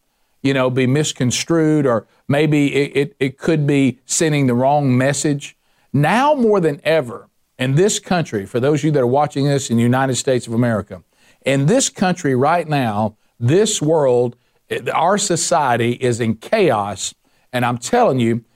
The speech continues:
they're, they're focusing their eyes and they're looking to those of us that claim that we have the hope and the peace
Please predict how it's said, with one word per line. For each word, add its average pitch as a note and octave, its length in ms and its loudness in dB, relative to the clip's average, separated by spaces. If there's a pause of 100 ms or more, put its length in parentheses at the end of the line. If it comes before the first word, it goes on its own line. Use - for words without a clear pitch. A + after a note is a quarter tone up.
(160)
they're, C3+ 240 2
they're C3+ 220 0
focusing G3 800 0
their C#3 260 0
eyes B2 580 -2
and B2 120 0
they're A#2 180 0
looking C3 720 0 (720)
to D3 140 0
those F#3 360 2
of D#3+ 120 0
us E3 240 2
that C3+ 180 -6
claim C3 580 0 (220)
that B2+ 300 0
we G3+ 340 2
have C#3+ 440 0
the B2 120 0
hope D#3 480 -2 (240)
and D3+ 160 0
the B2+ 80 0
peace D#3 600 0